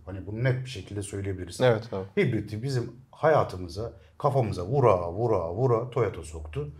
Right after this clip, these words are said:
Speaker 2: Kesinlikle.
Speaker 1: Haklarını vermek lazım. Çok yatırım yaptılar bu işe.
Speaker 2: Hı hı.
Speaker 1: Karşılığını da alıyorlar. Hibrit C R ile geldim. Ne kadar yakmışımdır?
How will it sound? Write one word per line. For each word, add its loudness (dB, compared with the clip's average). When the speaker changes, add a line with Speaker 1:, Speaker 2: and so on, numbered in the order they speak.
Speaker 2:
Kesinlikle. 4
Speaker 1:
Haklarını -2
vermek -2
lazım. -6
Çok 2
yatırım -4
yaptılar -2
bu -4
işe. -2
Speaker 2:
Hı 0
hı. 0
Speaker 1:
Karşılığını 2
da 4
alıyorlar. 0
Hibrit 2
C 8
R 6
ile 6
geldim. 0
Ne 8
kadar 6
yakmışımdır? -2